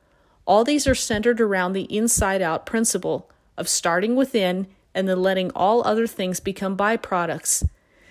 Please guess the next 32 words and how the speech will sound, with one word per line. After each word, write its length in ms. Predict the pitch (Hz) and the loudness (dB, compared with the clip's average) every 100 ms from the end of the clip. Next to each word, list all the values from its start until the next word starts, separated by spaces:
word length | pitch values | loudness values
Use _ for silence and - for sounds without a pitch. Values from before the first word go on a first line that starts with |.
| - _ _ _ _ | -20 _ _ _ _
Perhaps 500 | - 214 240 269 - | 2 4 4 2 -2
this 240 | - 254 269 | -4 0 2
is 140 | 240 | 2
what 220 | 220 220 | 2 2
the 80 | 233 | 0
Apostle 460 | 214 214 196 - 214 | 0 2 2 2 0
Paul 280 | 233 240 | 2 4
was 140 | 220 - | 4 2
talking 460 | - 233 254 233 | 0 0 2 -2
about 280 | 170 160 - | 0 0 0
when 100 | 196 | -2
he 100 | 190 | -2
said 260 | 196 220 208 | 0 2 2
in 120 | 190 | 0
Philippians 580 | 190 208 214 226 196 - | 0 2 2 0 -4 -4
two 200 | - 220 | -4 -4
twelve 460 | - 233 214 175 - | -2 0 2 0 0
to 200 | 185 170 - _ | -2 -4 -12 _
work 340 | 196 226 254 - | 2 4 4 2
out 260 | 226 247 | 2 2
your 120 | 226 214 | 2 -2
salvation 600 | - 196 190 202 - 196 | 0 0 2 0 0 -4
with 140 | 185 | -4
fear 240 | - 196 180 | -4 -4 -2
and 120 | 175 | -2
trembling. 540 | 233 240 190 160 160 - _ _ _ _ _ | -2 -2 0 -4 -6 -16 _ _ _ _ _
He 120 | 233 | 2
was 160 | 240 226 | 2 2
encouraging 640 | 226 - 277 302 269 247 | 0 2 2 2 0 0
these 200 | 220 208 | 0 -2
early 280 | 220 226 247 | 0 0 2
believers, 680 | 220 214 190 185 196 196 | 0 0 0 0 0 -2